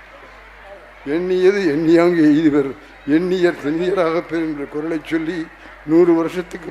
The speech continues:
பெரியார் விதைத்த அந்த விதை இன்றைக்கும் பலன் தருகிறது என்றால், அதற்கு காரணம் நம்முடைய எண்ணம், உறுதி, லட்சியம், உழைப்பு. இதுதான் காரணம். அதனை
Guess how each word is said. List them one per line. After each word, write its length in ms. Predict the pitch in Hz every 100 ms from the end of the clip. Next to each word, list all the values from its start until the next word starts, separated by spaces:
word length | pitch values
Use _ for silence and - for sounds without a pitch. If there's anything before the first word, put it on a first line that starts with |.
| 156
பெரியார் 380 | 156 160 165 160 139 -
விதைத்த 400 | 143 175 160 -
அந்த 180 | 147 139
விதை 300 | 131 151 160 127 - - -
இன்றைக்கும் 560 | 151 175 175 180 185 185
பலன் 280 | 151 160 170
தருகிறது 440 | 170 156 160 156
என்றால், 440 | 143 135 139 135 131 - - -
அதற்கு 360 | 135 156 151 147
காரணம் 400 | 151 156 175 170
நம்முடைய 360 | 147 135 135 131
எண்ணம், 460 | 151 170 151 143 - - -
உறுதி, 540 | 151 175 156 156 131 - -
லட்சியம், 720 | 151 160 - 180 151 135 117 127
உழைப்பு. 480 | 180 185 - 147
இதுதான் 460 | 139 143 151 156 139
காரணம். 340 | 151 143 135 117 - - -
அதனை 360 | 127 165 156